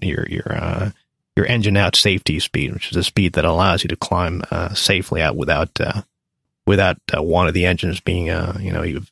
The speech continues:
flying three engines only if it's a seven four, or two en-, or one engine only if you're flying a twin. So that's, that's what you're trimming for, a V two. So if something happens, you're already trimmed for that airspeed. So, uh, it's, uh, you know, takes that off your hands there.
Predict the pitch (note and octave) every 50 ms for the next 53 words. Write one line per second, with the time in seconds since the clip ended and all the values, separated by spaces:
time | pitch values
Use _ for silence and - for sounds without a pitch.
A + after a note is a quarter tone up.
0 | _ - E2 D#2+ - - - - - - F#2+ F#2+ - F#2 F#2+ - - - G2+ G#2
1 | G2+ G2+ F#2+ F2+ G2 F2 G2 G#2+ G2 G2+ G2 G#2 G2+ F#2 - G2+ G2 - - -
2 | - - - F#2 E2 G2 - - E2+ F2+ F2+ - - - - E2+ F2 E2 F2 -
3 | _ _ - - A2+ G2+ G2 F2+ F2+ - - G2+ F2 F2+ F#2 G#2 A2 G#2+ G2+ G2+
4 | F#2+ F#2 F#2 F2+ F#2 F#2+ F#2 F2+ F2+ - - - - - F#2+ F#2 F2+ F2+ - -
5 | - - F#2+ F#2 F#2+ G2 - - - - - G2 F#2+ - - - A#2+ A2 - -
6 | B2+ G#2 - G2+ F2 D2+ - - F#2 E2+ D#2 C#2+ - - - B1+ D2 - - -
7 | F2+ E2+ F2+ - - D#2 C2+ - - - E2 - - - E2 F#2 - G#2 G#2+ G#2
8 | - G#2+ F#2+ - - _ - - - - - - - - - - G2+ G#2 G#2+ G#2
9 | G2 F2+ - - - A#2+ A#2 A2 G2+ - - - C2+ C#2+ C#2 D2+ - B1 A#1+ -
10 | - - - - - - - - - - B1+ C#2+ C#2 - - - _ _ _ _
11 | _ _ _ _ _ _ _ _ _ - - - - - - - D2+ C#2+ - G#2
12 | - F2+ E2+ D#2+ - - - - - - D#2+ D#2+ D#2 - - - - - - -
13 | - - - - - - -